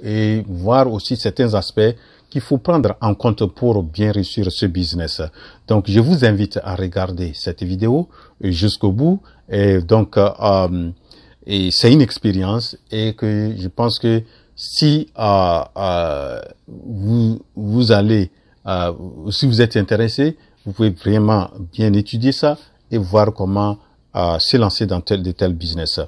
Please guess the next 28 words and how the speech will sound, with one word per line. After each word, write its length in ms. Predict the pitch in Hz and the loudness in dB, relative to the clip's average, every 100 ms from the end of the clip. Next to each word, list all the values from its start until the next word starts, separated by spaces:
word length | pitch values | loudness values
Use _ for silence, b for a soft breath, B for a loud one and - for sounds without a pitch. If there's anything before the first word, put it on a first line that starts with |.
| - B B B 104 | -12 B B B 0
Donc, 320 | 104 127 117 | 4 4 4
euh, 100 | 95 - 113 | 2 4 4
le 140 | 110 123 | 6 4
business 400 | 175 175 147 - | 4 4 2 0
donc, 180 | 113 | -2
que 80 | 113 | -2
je 100 | 110 | -2
voulais 240 | 95 101 127 | 0 0 0
par-, 200 | 101 85 - | -2 -8 -8
euh, 300 | 101 95 95 | -8 -6 -8
je 60 | |
voulais, 340 | 90 101 95 85 b b b | -6 -2 -2 -4 b b b
euh, 100 | 95 | -4
je 120 | 87 | 0
vais 240 | 95 113 101 | 4 4 2
vous 240 | 95 - | -2 -4
présenter 400 | 123 117 113 127 | 0 2 0 0
ici, 380 | 160 156 196 202 b b - | -2 -4 -6 -6 b b -6
c'est 160 | - | 0
le 140 | 104 101 | 2 2
business 520 | 113 123 113 101 95 | 0 0 -2 -2 -4
d'achat, 560 | 90 87 - 98 104 110 b b b - | -4 -2 0 0 -2 -6 b b b -6
euh, 500 | 98 92 87 85 80 | -2 0 -2 -2 -6
stockage 640 | - 120 110 131 98 92 | -2 -2 0 2 0 -2
et 120 | 127 | -2
vente 360 | 104 104 107 - 82 - | 0 0 -2 -2 -6 -6
des, 300 | 95 92 85 - - - | -6 -4 -4 -6 -10 -6
euh, 220 | 101 87 | -4 -4